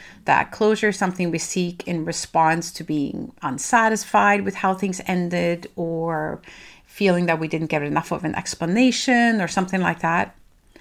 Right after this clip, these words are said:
So what's another way to look at that, or another way to say that? Maybe instead of closure from my ex,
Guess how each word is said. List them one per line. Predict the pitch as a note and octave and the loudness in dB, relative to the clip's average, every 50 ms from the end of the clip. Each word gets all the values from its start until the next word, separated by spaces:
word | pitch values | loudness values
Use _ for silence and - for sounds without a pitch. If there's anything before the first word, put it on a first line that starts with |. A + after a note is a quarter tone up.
| - - - - - - - _ | -20 -20 -20 -20 -20 -20 -20 _
So | - - B3+ | -6 -2 0
what's | C4 E4+ - - B4 | 0 0 0 -2 -2
another | A4+ C#4+ C4 B3 B3+ | 2 2 4 4 4
way | A3 G3 F#3 F#3+ | 2 2 2 0
to | F#3+ F#3 | 0 -2
look | D#3+ D3 D#3 - - | -2 -2 -4 -4 -4
at | - - | -4 0
that, | - - - - - - _ - | 2 4 4 2 2 -2 _ -4
or | F3+ F3 | 0 2
another | F3+ G3+ G#3+ A3+ A#3+ | 2 4 4 4 4
way | A3 G#3+ G3+ | 2 2 0
to | F#3 - F3 | -2 -2 -4
say | - - - - - - D#3 D#3+ D#3 | -2 -2 -2 -2 -2 -2 -2 -2 -2
that? | - - - - - - - - - - - _ _ _ _ _ _ _ - - _ | -2 0 -2 -2 -4 -8 -14 -20 -20 -20 -20 _ _ _ _ _ _ _ -20 -14 _
Maybe | - A3+ C#4 D4+ D4+ D4+ D4+ - | 0 2 2 2 2 0 0 0
instead | - B3 A#3 A#3 - - C4 A#3 | 2 2 0 2 0 -2 -2 -2
of | G3+ - - | -4 -6 -10
closure | - - - - B3 C#4 C#4+ C#4+ A#3 F3+ D#3+ - - - - B3+ - - _ | -14 -12 -6 -2 0 0 2 2 0 0 -2 -4 -4 -4 -4 -6 -8 -14 _
from | - - - - E3 D#3 D#3+ | -20 -6 0 0 2 2 2
my | D#3 D#3 - | 2 0 0
ex, | - - - F3+ - - - - - | 0 -2 -2 -4 -6 -10 -10 -10 -6